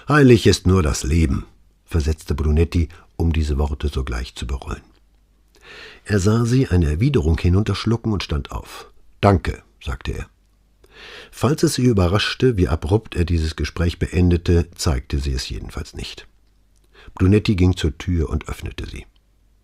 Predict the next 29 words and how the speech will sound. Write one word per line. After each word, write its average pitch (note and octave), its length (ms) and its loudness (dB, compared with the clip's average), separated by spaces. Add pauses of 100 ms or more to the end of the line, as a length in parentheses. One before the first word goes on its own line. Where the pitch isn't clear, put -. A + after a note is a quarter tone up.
(600)
Als A2+ 180 4
er - 80 4
zurückblickte, A#2 840 4
um F#2 160 2
auf - 160 0
Wiedersehen A#2 400 6
zu A2+ 140 0
sagen, A2+ 580 6
saß A2+ 440 2
die A2 100 6
Mutter G2+ 360 4
Oberin A#2+ 520 6
noch E2 240 2
immer C3 320 4
stocksteif - 880 0
auf E2 180 -4
ihrem F2 300 0
Stuhl A2+ 560 2
und F2+ 240 -2
ihre F2+ 320 0
Hand A2 320 2
befingerte F2 600 0
das F2+ 240 -4
Kruzifix. - 840 -8 (2000)
Brunetti A#2+ 480 4
schlug G#2+ 380 2
den D#2 160 2
Heimweg G#2+ 460 4
ein, B2 300 4